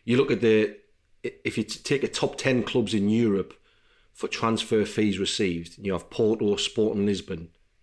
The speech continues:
in that, and Benfica right at the top. It's just incredible what, what, what they can achieve. And if you look at something like Benfica, where they, they have three hundred people,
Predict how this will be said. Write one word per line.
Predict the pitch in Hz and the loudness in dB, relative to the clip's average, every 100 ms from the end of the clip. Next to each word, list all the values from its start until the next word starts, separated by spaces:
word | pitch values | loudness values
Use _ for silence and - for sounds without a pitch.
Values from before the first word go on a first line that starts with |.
| _ | _
in | 95 90 | -6 -6
that, | 90 - - - | -6 -10 -16 -8
and | 87 | -6
Benfica | 107 98 95 - 120 104 | 0 0 0 0 0 0
right | 92 101 101 | 0 0 0
at | 98 | -4
the | - | -8
top. | - 98 73 - _ _ _ _ _ _ - | -8 -8 -8 -16 _ _ _ _ _ _ -8
It's | - | -6
just | - 107 | -2 -2
incredible | 98 - 107 104 104 101 | -2 -2 0 2 2 2
what, | 113 110 | 0 -2
what, | 110 | -2
what | 110 104 | -2 -2
they | 101 | -4
can | 95 | -4
achieve. | 82 - 98 104 104 - _ - - - - | -6 -2 0 0 -2 -16 _ -20 -20 -14 -2
And | 101 | 0
if | 110 110 - | 2 0 0
you | |
look | 123 127 | 0 0
at | - | -2
something | 127 113 | 2 4
like | 101 101 - | 2 0 -2
Benfica, | 107 101 117 110 - | -2 0 -2 -2 0
where | 101 98 | 0 2
they, | 95 95 - - - - - - _ _ _ | 2 0 -2 -14 -20 -20 -20 -20 _ _ _
they | 113 | -2
have | 107 113 | 0 -2
three | - - 147 160 | -4 -2 4 4
hundred | - 156 131 120 - | 4 2 2 0 0
people, | 131 139 156 143 | 0 0 0 -2